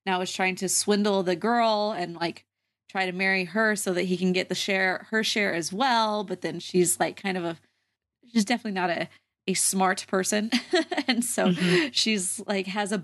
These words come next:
Speaker 1: book, like, there's, it's really actually kinda cute. There was another song that they cut. Her name was going to be Elvira, and, which is obviously a fabulous name.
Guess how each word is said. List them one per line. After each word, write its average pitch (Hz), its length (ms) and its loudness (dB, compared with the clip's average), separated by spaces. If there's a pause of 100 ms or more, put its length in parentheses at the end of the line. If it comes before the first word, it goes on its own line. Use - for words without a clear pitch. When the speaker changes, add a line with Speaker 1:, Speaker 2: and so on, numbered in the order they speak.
(160)
Speaker 1:
book, 208 300 -2
like, 208 100 -4
there's, 254 300 -2
it's 254 200 -4
really 254 340 0 (100)
actually 202 280 -6
kinda 185 160 -4
cute. 208 180 2
There 180 80 2
was 185 120 2
another 190 280 0
song 180 440 -2 (460)
that 190 340 0
they 185 120 2
cut. 185 520 -4 (260)
Her 208 60 0
name 214 160 0
was 202 160 -2
going 196 260 4
to 190 60 4
be 185 280 2
Elvira, 175 680 -2 (560)
and, 190 640 -2 (580)
which 214 260 2
is 226 160 2 (100)
obviously 185 680 0
a 175 80 0
fabulous 170 580 -4
name. 180 320 -4